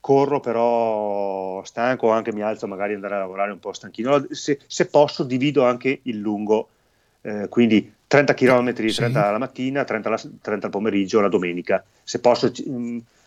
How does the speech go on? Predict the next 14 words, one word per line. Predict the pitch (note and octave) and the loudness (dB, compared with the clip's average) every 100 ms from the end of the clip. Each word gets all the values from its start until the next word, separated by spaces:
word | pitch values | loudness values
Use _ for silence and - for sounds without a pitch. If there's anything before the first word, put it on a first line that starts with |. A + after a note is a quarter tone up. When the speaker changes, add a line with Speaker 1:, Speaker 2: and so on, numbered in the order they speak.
| _ | _
Speaker 1:
i | - G2+ | -8 -2
tre | C3 A#2 | 2 4
mesi | A#2+ A#2+ | 6 4
prima | A#2+ A#2+ A#2+ | 4 4 4
della, | A2 G#2 | 2 0
della | G#2 G#2 | 0 2
gara | G#2+ G#2+ G#2 G2+ F#2+ _ _ - | 2 2 2 -2 -6 _ _ -16
importante, | A#2+ A#2+ A2 A2 A#2 B2 C3 B2 A#2 A2 G#2+ G2+ G2 F#2+ F#2+ F#2 F#2 F#2 _ _ - | -10 -8 -6 -6 -6 -4 -2 0 0 -2 -2 -4 -4 -6 -6 -4 -6 -10 _ _ -2
qualche | A2+ G#2+ G#2 | 4 4 2
lungo | G2+ G#2+ | -4 -4
così | F#2+ G2 F#2 | -6 -6 -6
bisogna | F2+ F2 | -6 -8
farlo, | - E2 E2 E2+ | -6 -6 -4 -2
e | E2+ E2+ | -2 -2